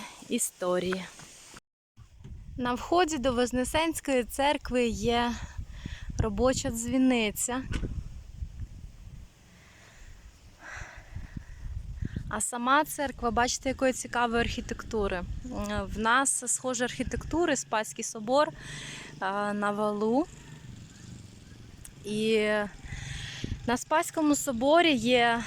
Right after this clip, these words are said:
свастика сонця, а тут подібна свастика виклана у формі восьмикутової зірки.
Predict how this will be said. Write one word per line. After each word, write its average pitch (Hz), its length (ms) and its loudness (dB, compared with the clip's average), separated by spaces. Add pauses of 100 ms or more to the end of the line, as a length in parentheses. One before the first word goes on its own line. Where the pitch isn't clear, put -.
(140)
свастика 262 720 0
сонця, 277 760 2 (380)
а - 120 2
тут 302 380 4 (880)
подібна 277 480 4
свастика 247 720 2 (360)
виклана 233 840 4 (480)
у 226 80 -2
формі 247 840 6 (4000)
восьмикутової 254 1200 4
зірки. - 580 4